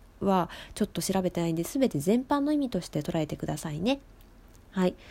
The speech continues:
そんなわけで、今満開の桜の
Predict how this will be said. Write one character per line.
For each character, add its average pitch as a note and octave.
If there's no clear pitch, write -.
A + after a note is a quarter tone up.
そ D#4
ん D#4
な E4+
わ E4+
け A3
で、 E3
今 F#3+
満 G3
開 A#3+
の A#3+
桜 A#3+
の B3